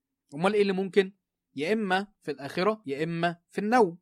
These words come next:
فقد سأل موسى عليه السلام أن يرى ربه،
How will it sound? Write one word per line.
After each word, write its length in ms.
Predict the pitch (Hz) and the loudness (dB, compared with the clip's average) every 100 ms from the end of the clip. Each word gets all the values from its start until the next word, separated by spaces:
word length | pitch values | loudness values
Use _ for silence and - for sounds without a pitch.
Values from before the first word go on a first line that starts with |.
| _ | _
فقد 240 | 170 247 | 4 4
سأل 340 | - 262 233 196 | 6 6 8 8
موسى 320 | 214 196 180 | 6 6 8
عليه 360 | 165 139 170 | 8 6 2
السلام 460 | 165 - 147 160 165 | 2 0 2 4 2
أن 120 | 135 | -2
يرى 260 | 143 160 147 | 0 4 6
ربه، 500 | 156 160 156 190 | 4 2 2 2